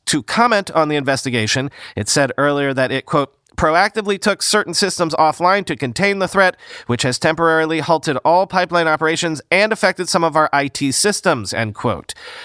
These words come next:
Colonial's decision late Friday to shut down a pipeline that is the main source of gasoline, diesel, and jet fuel for the East Coast without saying when it would reopen represents a dangerous new escalation in the fight against ransomware, which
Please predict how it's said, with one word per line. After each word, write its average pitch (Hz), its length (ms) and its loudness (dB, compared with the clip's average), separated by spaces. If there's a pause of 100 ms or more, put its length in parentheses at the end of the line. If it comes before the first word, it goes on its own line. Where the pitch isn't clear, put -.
(140)
Colonial's 117 360 0
decision 131 460 0
late 135 200 0
Friday 143 320 2
to 117 80 -4
shut 127 240 0
down 139 180 2
a 123 80 -2
pipeline 135 420 0
that 127 100 2
is 120 140 -4
the 127 80 0
main 151 220 0
source 160 300 0
of 131 160 -2
gasoline, 160 600 0 (180)
diesel, 180 460 0
and 185 300 0
jet 190 260 0
fuel 202 280 -2
for 190 120 -6
the 151 80 -6
East 180 200 -4
Coast 202 300 0 (320)
without 107 280 0
saying 110 300 -2
when 190 240 2
it 180 180 0
would 185 180 -2
reopen 180 380 0
represents 196 460 0
a 185 120 -2
dangerous 180 400 -2
new 185 140 -2
escalation 175 720 0 (280)
in 170 200 0
the 185 80 0
fight 170 220 2
against 160 280 -2
ransomware, 175 460 2
which 151 240 -4